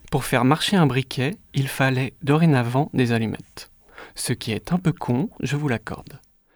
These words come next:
Mais bon, bien obligé, il fallait s'adapter.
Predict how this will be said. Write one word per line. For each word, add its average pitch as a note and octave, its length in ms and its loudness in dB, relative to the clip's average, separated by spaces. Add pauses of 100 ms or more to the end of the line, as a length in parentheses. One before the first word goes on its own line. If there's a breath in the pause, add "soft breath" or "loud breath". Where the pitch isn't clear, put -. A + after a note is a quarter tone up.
(320)
Mais C#3 180 4
bon, C#3 220 -6 (160)
bien D3 240 6
obligé, B2+ 560 0
il C3+ 160 -2
fallait C3+ 240 2
s'adapter. - 480 -4